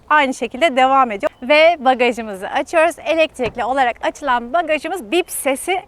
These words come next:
gelmeden pat diye açıldı. Hızlı da açılıyor, gayet güzel. Bagajda iki tane aydınlatma bulunuyor arkadaşlar.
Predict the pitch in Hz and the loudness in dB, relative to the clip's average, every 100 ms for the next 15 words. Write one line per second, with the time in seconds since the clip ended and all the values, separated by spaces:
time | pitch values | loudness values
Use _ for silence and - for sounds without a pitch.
0 | - 254 320 233 220 403 392 359 302 - | -6 0 2 2 -2 -4 -2 0 0 -2
1 | 339 370 - 294 247 302 285 294 240 202 | -6 -2 -2 -2 -4 -4 -2 -4 -4 -8
2 | 220 262 - 285 277 254 233 233 - 220 | -8 -8 -8 -6 -2 2 2 0 -6 -2
3 | 220 370 - - - - _ - 392 381 | -2 -2 -10 -20 -20 -20 _ 2 4 6
4 | 392 359 403 392 339 466 403 302 285 339 | 4 4 2 2 -2 -2 2 2 2 0
5 | 440 - 302 302 277 285 285 285 285 214 | 0 0 2 2 0 0 0 0 -4 -4
6 | 226 220 220 240 240 254 262 349 | -8 -6 -4 -4 -2 -4 -4 -6